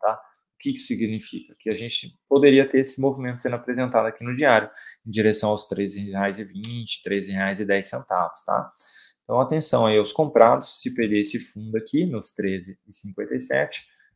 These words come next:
é sinal de saída, tá bom? De curto e médio prazo. Line quatro, na sessão de hoje, alta de dois por cento na sessão,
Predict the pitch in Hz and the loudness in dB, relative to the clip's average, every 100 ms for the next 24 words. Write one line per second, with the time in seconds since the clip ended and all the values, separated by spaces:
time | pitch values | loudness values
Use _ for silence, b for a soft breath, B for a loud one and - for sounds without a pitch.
0 | - 117 120 101 101 104 - 127 92 80 | -8 -6 -2 -2 -2 -4 -2 -2 -2 -8
1 | - - 113 151 127 101 - 139 156 156 | -14 0 0 0 -6 -12 -2 0 0 -4
2 | - 107 110 107 127 - - - - _ | -4 -4 -2 -2 0 0 0 -2 -20 _
3 | B B B B B _ - 165 - 180 | B B B B B _ 2 4 10 10
4 | 226 143 127 127 123 131 123 120 120 113 | 10 8 6 6 4 4 4 6 6 6
5 | 110 117 113 123 110 127 165 - 104 - | 2 -2 -6 -6 0 2 2 0 -8 -6
6 | 92 - 107 - 156 - 190 262 | -8 -10 -12 -6 -2 2 2 0